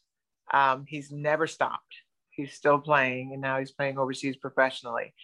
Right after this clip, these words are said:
But what I, what, what keto has done for me is the drive and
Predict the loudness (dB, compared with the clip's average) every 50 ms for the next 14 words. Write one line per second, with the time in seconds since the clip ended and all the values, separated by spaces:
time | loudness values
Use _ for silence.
0 | -20 -18 -20 -20 -20 _ _ 6 6 6 6 4 _ _ _ -8 -2 2 4 4
1 | 4 4 4 2 -2 _ _ -10 -6 -6 -6 -6 -8 _ -6 -6 -6 -6 -6 -12
2 | -14 -10 -6 -4 -4 -4 -4 -8 -8 -4 -2 -2 -2 -4 -6 -10 -10 -10 -10 -10
3 | -12 -12 -12 -10 -10 -10 -10 -10 -8 -6 -6 -6 -6 -8 -8 -8 -8 -8 -8 -4
4 | 0 4 6 6 6 6 4 2 2 0 -2 -6 -10 -12 _ _ _ _ _ _
5 | _ _ _ -4 -4 -2 -2 -4 -6